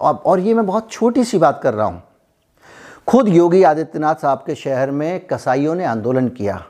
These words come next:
कुछ लोगों को लगता है, कुछ लोग वेज नॉनवेज के जिनके फंडे क्लियर नहीं हैं,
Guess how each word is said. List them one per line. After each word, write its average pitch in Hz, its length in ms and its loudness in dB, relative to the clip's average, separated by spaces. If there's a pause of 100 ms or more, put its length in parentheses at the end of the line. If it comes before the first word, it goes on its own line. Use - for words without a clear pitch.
(440)
कुछ 202 180 2
लोगों 175 280 2
को 180 100 2
लगता 165 280 0
है, 180 80 2
कुछ 165 220 -8
लोग 160 200 0
वेज 147 280 4
नॉनवेज 151 340 0
के 160 80 -4
जिनके 143 280 -4
फंडे 139 320 0
क्लियर 151 320 0
नहीं 143 240 -2
हैं, 143 300 -10